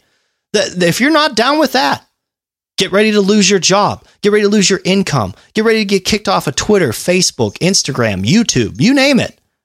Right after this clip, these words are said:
'Cause they're all aligned with one another. And why is that? Well, is it over money and power? Is it to force us into doing certain things?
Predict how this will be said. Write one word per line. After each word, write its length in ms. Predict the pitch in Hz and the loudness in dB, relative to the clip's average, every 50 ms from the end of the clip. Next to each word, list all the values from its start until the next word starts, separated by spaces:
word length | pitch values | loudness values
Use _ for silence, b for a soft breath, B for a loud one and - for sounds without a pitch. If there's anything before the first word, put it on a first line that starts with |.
| _ _ _ _ _ _ _ _ _ _ _ | _ _ _ _ _ _ _ _ _ _ _
'Cause 160 | - - 98 - | -6 -2 -2 0
they're 160 | 113 110 117 | 0 2 2
all 160 | 127 151 165 | 2 2 2
aligned 340 | 160 160 175 196 233 254 233 | 2 0 0 0 2 2 2
with 160 | 196 139 - | 2 0 0
one 140 | - 113 101 95 | -2 -2 -2 -2
another. 380 | 92 92 87 87 - - - _ _ _ _ _ _ _ _ - | -2 -4 -4 -6 -8 -14 -20 _ _ _ _ _ _ _ _ -8
And 100 | - 98 | -6 -2
why 200 | 113 147 160 151 | -2 0 -2 -2
is 240 | 120 110 101 - - | -2 -2 -2 -4 -4
that? 240 | - 101 - - - _ _ _ _ _ _ _ _ _ _ - | -6 -8 -12 -14 -20 _ _ _ _ _ _ _ _ _ _ -6
Well, 240 | - - - - - | -6 -6 -6 -6 -8
is 200 | - 107 98 - | -6 -4 -4 -4
it 60 | 90 87 | -4 -4
over 200 | 90 92 - 87 | -6 -6 -4 -4
money 300 | 95 92 98 104 98 98 | -4 -2 -2 -2 -2 -2
and 100 | 98 98 | -4 -4
power? 440 | - - 110 98 110 117 113 117 - _ _ _ _ _ _ _ - | -2 -2 -2 -2 -2 -2 -4 -6 -8 _ _ _ _ _ _ _ -6
Is 160 | - 120 - | -4 -2 -2
it 80 | 127 120 | -2 -4
to 80 | - 98 | -6 -8
force 420 | - - - 107 107 101 - - | -8 -6 -4 -2 -2 0 0 -2
us 160 | 110 101 - | 0 -2 -2
into 160 | - 107 101 | -2 -2 -4
doing 300 | 92 90 95 95 101 117 | -2 -2 -2 0 0 0
certain 280 | 117 - 123 120 - 120 | 0 -2 -2 -4 -4 -6
things? 500 | - - 117 117 127 139 147 - - - | -4 -2 -2 -2 -2 -4 -4 -6 -6 -6